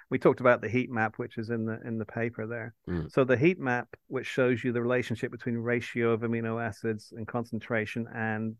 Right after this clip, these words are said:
Speaker 1: stimulation level, that work was actually done using a statistical model. So I've partnered with a couple of mathematicians from my college, and it's, it's kind of brilliant because we, um,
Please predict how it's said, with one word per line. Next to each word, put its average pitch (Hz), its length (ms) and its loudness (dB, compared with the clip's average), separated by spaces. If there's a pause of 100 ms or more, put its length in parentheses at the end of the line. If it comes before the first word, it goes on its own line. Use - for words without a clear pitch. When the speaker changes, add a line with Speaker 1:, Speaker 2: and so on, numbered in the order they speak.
(100)
Speaker 1:
stimulation 110 800 -2
level, 101 420 -4 (500)
that 143 280 6
work 131 340 4
was 120 120 0
actually 120 380 2
done 117 320 2
using 113 280 0
a 101 40 -2
statistical - 600 -6
model. 110 500 2 (180)
So 127 240 4
I've 117 140 2
partnered 127 400 2
with 110 160 0
a 113 40 -6
couple 120 280 -4
of 117 60 -6
mathematicians 113 760 -2
from 117 140 -6
my 104 120 -6
college, 117 540 -2 (500)
and 120 520 4 (320)
it's, 131 200 -6
it's 143 180 -4
kind 196 200 4
of 117 80 4
brilliant 127 340 6
because 117 420 2 (220)
we, 131 420 2
um, 113 420 2